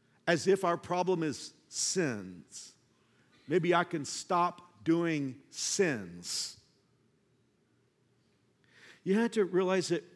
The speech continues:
from the way the Bible presents it, the issue is not sins as a specific act or specific acts of sin. It's sin as a force that is within us. And the acts of sin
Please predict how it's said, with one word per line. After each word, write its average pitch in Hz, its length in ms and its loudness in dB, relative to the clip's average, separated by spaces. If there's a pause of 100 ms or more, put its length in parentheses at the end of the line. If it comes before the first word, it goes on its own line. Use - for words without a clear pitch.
(100)
from 160 200 -4
the 151 100 -2
way 196 160 4
the 165 120 2
Bible 160 580 -2 (340)
presents 139 440 -6
it, 147 120 -2 (640)
the 175 160 2
issue 214 300 0
is 160 140 -2
not 170 300 0 (640)
sins 214 840 0 (120)
as 151 200 -2
a 151 40 -8
specific - 640 0 (120)
act 196 320 4
or 139 60 -10
specific - 600 -6
acts 175 300 -2
of 175 80 -4
sin. 170 340 -4 (120)
It's 165 280 -4 (280)
sin 208 720 0
as 165 200 -2
a 156 120 0
force 180 640 0
that 156 220 -2
is 120 180 -4
within 175 380 -2
us. - 460 -8 (420)
And 165 180 2
the 160 140 4
acts 214 540 4
of 147 120 0
sin 151 540 -2